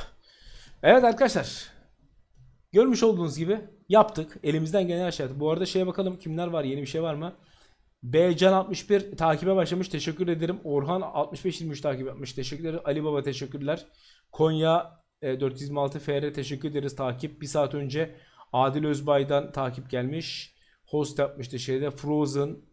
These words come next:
de Eyüboğlu. Hepinize çok teşekkürler arkadaşlar. Bediran Fener. Hepinize teşekkür ederim. Evet, e, yeni ligimiz hayırlı olsun. Bakalım yeni ligimizdeki puan durumu ne, ne şekilde? E,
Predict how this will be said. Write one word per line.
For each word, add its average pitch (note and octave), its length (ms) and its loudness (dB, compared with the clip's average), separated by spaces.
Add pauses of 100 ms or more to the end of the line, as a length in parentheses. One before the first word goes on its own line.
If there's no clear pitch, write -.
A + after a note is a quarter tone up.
de D3 60 -8
Eyüboğlu. C#3 600 0
Hepinize D3 360 -4
çok D3+ 160 -8
teşekkürler C#3+ 340 -6
arkadaşlar. C3 420 -4
Bediran C3 300 -2
Fener. C3 240 -6
Hepinize C3+ 360 -8
teşekkür C3+ 300 -2
ederim. B2+ 300 0 (460)
Evet, F#3+ 380 6
e, E3 80 4
yeni D#3+ 420 6
ligimiz G#3 340 2
hayırlı A3 280 8
olsun. A3 340 6 (360)
Bakalım G#3 420 8
yeni A3 200 8
ligimizdeki G#3 540 2
puan G#3+ 280 8
durumu A3 320 4
ne, A3 180 2
ne A3 100 6
şekilde? E3 500 4 (720)
E, C3+ 60 6